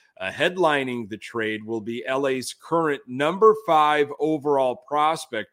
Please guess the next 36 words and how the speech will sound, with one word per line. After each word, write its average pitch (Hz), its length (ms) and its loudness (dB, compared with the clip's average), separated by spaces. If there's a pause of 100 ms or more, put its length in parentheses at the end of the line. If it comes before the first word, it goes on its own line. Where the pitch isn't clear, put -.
(140)
per 175 360 4
M 117 180 -6
L 113 160 -2
B 113 180 -8
dot 104 340 -4
com, 117 360 -6
outfielder 131 800 -4
Andy 131 420 -4
Pages. 131 720 -8 (380)
Uh, 104 80 -10
the 107 140 -6
Dodgers 123 540 -2
will 120 140 -4
need 127 160 -4
to 117 200 -6
add 117 340 -4
two 196 480 -6
other 156 340 -2
top 143 420 -2 (160)
fifteen 143 640 -6
prospects 135 920 -2
in 147 160 -6
the 135 80 -4
trade. 170 500 -2 (320)
The 120 120 -8
final 196 600 0
offer 131 640 2 (240)
will 147 180 2
look 147 220 2
similar 165 640 -2
to 147 300 -6
this. 127 720 -2
Um, 107 480 -8 (320)
according 151 400 -2
to 127 100 -6
Mistretta, 123 640 2